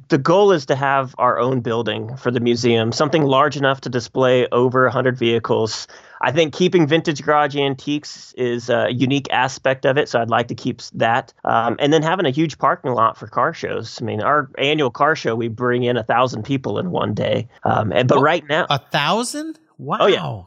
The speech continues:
Speaker 2: Good
Speaker 1: Yeah.
Speaker 2: job.
Speaker 1: Thank
Speaker 2: Wow.
Speaker 1: you. But right now, we're, we're in a building that's, you know,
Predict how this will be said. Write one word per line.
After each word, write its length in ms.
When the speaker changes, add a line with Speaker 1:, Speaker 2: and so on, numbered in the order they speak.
Speaker 2:
Good 320
Speaker 1:
Yeah. 100
Speaker 2:
job. 320
Speaker 1:
Thank 200
Speaker 2:
Wow. 320
Speaker 1:
you. 100
But 240
right 260
now, 340
we're, 340
we're 180
in 80
a 80
building 600
that's, 420
you 80
know, 160